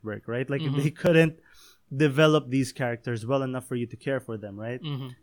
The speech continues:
Speaker 1: But here, for example, um, there's a formula with Harry Potter where every time they introduce a new character or, let's say, a new villain, they associated them, or they associate them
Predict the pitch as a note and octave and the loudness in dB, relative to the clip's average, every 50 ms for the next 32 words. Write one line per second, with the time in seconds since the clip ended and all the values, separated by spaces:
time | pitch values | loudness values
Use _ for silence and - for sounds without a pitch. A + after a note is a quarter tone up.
0 | _ _ _ _ _ _ - C3 D3 C#3+ - - - A3+ G#3+ G3+ - - D#3+ D#3 | _ _ _ _ _ _ -8 -6 -6 -6 -6 -2 2 2 2 2 2 0 -4 -4
1 | C#3+ B2+ E3 F3+ F#3 F#3 E3+ - D#3+ D3 C3+ C#3 - C3 C3 C3 C3 B2+ C3 B2+ | -2 0 0 0 2 0 0 0 0 0 0 -2 -2 -4 -2 -2 -2 -2 -4 -6
2 | B2+ A#2+ A#2+ A#2 A2+ A2 A#2 - _ _ _ _ _ _ E3+ D3+ B2+ D#3 D#3+ D3+ | -8 -8 -8 -10 -10 -12 -16 -20 _ _ _ _ _ _ -6 0 2 2 2 2
3 | C#3 D#3 - - G#3 A3 A3+ A3 G#3+ F#3+ E3 D3+ D3 B2+ A#2+ C#3 C3+ C3 C3 - | 0 -6 -8 -6 -4 -4 -2 0 0 0 2 2 0 2 2 2 2 2 2 0
4 | C#3 C3+ C3+ B2+ B2 B2 A#2 A#2 _ _ _ _ _ _ _ _ _ _ - B2 | 0 0 0 0 -2 -4 -4 -8 _ _ _ _ _ _ _ _ _ _ -4 0
5 | C3+ C#3 C#3 C#3 C3+ C3 C#3+ - E3 F3+ F3+ G3 G3+ F3 - - E3 D#3 D3+ D3+ | 2 2 4 4 4 2 2 0 0 0 0 -2 -4 -6 -4 -2 0 0 0 0
6 | D3 D3 D3 C3+ A#2+ B2+ C3+ C#3 - D3 D3 C#3 - D3 B2+ A2+ A#2+ B2 B2 B2 | 0 -2 -4 -4 -4 -4 -4 -4 -4 -6 -8 -6 -6 -8 -8 -6 -6 -6 -6 -6
7 | A#2 - - - B2 B2 B2+ B2+ B2+ B2 A#2+ A#2 - - _ _ - - G#3 A3+ | -6 -8 -10 -10 -8 -8 -6 -6 -6 -6 -6 -8 -10 -14 _ _ -8 -6 -4 -4
8 | G#3 - _ E3 C#3 B2+ A#2+ - - C3+ B2+ B2 A#2+ B2 - _ _ _ _ _ | -4 -4 _ -2 -2 -2 -4 -4 -4 -2 0 0 -2 -4 -6 _ _ _ _ _
9 | _ _ - C3+ C3+ - - D3 B2+ B2 C3 C3 B2+ A2+ A#2 F#3 A3 G3+ E3+ D3 | _ _ -8 -8 -8 -4 -4 -4 -4 -2 -4 -4 -4 -2 0 0 2 2 2 2
10 | C#3+ C#3+ D3 D3+ - _ _ _ _ _ _ _ _ _ _ _ _ _ _ _ | 0 -2 -6 -10 -14 _ _ _ _ _ _ _ _ _ _ _ _ _ _ _
11 | _ _ - C#3 C#3 E3 F3 C3+ C#3 C#3 - - F3 E3 D3+ - - E3+ D3 C#3 | _ _ -2 2 4 4 4 2 0 -6 -2 0 2 2 2 0 0 0 2 2
12 | C3+ B2+ C3 A#2 G#2+ A2 A#2+ A2+ A2+ A2+ A#2 - D#3 C#3+ C#3+ D3 C#3+ C3+ D3+ D#3 | 2 0 -2 -6 -6 -6 -6 -6 -6 -8 -8 -6 -4 -4 -2 -2 0 2 2 2
13 | D3 C3 - F#3+ F3+ F3 - F3+ D#3+ C#3+ B2+ B2 B2+ B2 B2 B2 B2 A#2+ | 2 0 2 2 2 2 2 0 0 0 0 0 0 0 -2 -2 -6 -10